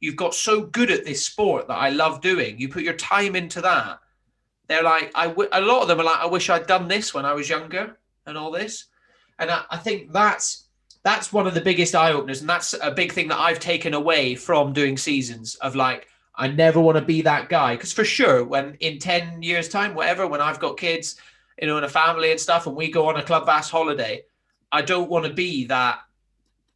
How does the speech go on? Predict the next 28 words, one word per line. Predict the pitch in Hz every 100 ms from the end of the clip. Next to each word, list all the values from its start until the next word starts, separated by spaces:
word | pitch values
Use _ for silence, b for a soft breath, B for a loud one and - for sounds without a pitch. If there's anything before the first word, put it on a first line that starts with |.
| _ _ _
I | 135
don't | 143 185
wanna | 170 160
be | 175
that | 170 147
guest | - 165 127 127 - -
talking | 180 175 160 156
to | 170
the, | 147 143 139 139 B B -
you | 156
know, | 131 123
twenty-something | - 170 151 147 - 151 135 139
instructors | 135 135 180 147 - 123 120
being | 139 127 123
like, | 127 120 120 - - _ _ _ _ _ -
"Oh, | 156 135
I |
wish, | 135 175 - - - _ _ -
I |
wish | 127 175 -
I | 156
could | - 143
do | 170
what | 156 147
you | 156
guys | 160 131 120 -
did," | 131 117 110
or, | 123 117